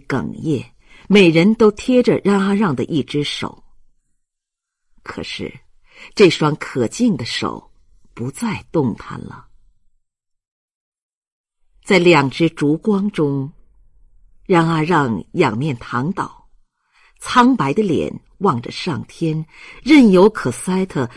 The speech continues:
和马丽斯频频吻他的手。他死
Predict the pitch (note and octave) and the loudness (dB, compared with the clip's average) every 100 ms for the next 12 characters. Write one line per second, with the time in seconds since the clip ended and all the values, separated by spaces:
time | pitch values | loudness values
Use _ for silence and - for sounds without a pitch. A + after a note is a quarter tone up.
0 | - D3+ A#2+ F#3+ G3+ G#3 B2+ - G2+ - | -4 -2 0 0 0 -2 -4 -4 -6 -8
1 | - C#3+ D#3 A#3 - B2+ C3+ F3+ D#3+ C#3+ | -8 -2 -2 -2 -2 -4 -4 -6 -6 -6
2 | G#3 - F#3 G3+ D#3 - - - _ _ | -6 -12 -10 -10 -10 -10 -10 -12 _ _
3 | _ _ _ _ _ _ _ _ _ _ | _ _ _ _ _ _ _ _ _ _
4 | _ _ _ _ _ - - C3 A#2+ - | _ _ _ _ _ -20 -14 -14 -14 -18
5 | - G#2+ D2+ | -14 -10 -10